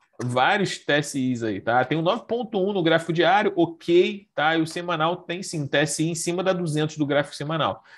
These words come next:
tá? Então, o T S I que ativou, e hoje você pode tentar pegar um,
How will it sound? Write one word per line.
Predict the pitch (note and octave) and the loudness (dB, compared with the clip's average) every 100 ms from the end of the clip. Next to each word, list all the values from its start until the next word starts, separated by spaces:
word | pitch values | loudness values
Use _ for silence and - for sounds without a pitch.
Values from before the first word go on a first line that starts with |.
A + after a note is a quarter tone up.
| _ | _
tá? | - B2 | -4 -2
Então, | A#2+ D3+ | 0 -2
o | F#3 | 0
T | A3+ | -2
S | A3+ G3+ | 0 -2
I | D#3+ | 0
que | F#3+ | 0
ativou, | F3+ G3+ C#3+ E3 G#3+ - - _ - | 0 -2 4 6 4 2 -14 _ -8
e | G#3+ | 2
hoje | G3 A3 A3 | 6 6 6
você | F#3+ D#3+ | 0 -2
pode | F#3 F#3+ F#3 | 0 0 0
tentar | F3+ F3+ | -2 -2
pegar | G3 E3+ G3 | 0 -2 -2
um, | G#3 | -4